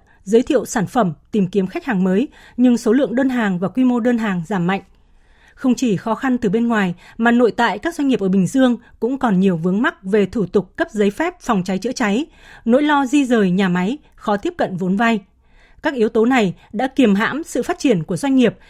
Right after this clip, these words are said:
kéo theo sự sụt giảm mạnh về các chỉ tiêu kinh tế tại thủ phủ công nghiệp này. Để gỡ khó cho doanh nghiệp, lãnh đạo tỉnh Bình Dương cam kết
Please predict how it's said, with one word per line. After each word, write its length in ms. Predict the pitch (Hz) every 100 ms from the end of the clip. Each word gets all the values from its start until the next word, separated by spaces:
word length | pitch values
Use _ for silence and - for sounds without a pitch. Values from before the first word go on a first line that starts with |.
| -
kéo 140 | 196
theo 280 | 196 254 233
sự 140 | 226 226
sụt 200 | 247 202
giảm 260 | 240 170
mạnh 160 | 214 208 -
về 160 | 180 196
các 160 | 185 330
chỉ 120 | 226
tiêu 160 | - 226
kinh 180 | 240
tế 340 | 233 190 190 285
tại 180 | 247 196 -
thủ 180 | 240 196
phủ 240 | - 208
công 200 | 139 214
nghiệp 140 | 214 170
này. 200 | 175 151 _ _ _ _ _ _ _
Để 120 | 214
gỡ 180 | 175 214
khó 220 | - 202
cho 120 | 196 233
doanh 160 | 233
nghiệp, 180 | 226 190 - - -
lãnh 160 | 247
đạo 140 | 294 208
tỉnh 180 | 214
Bình 140 | 190 196
Dương 260 | 294 285
cam 200 | 269 285
kết 220 | 269 339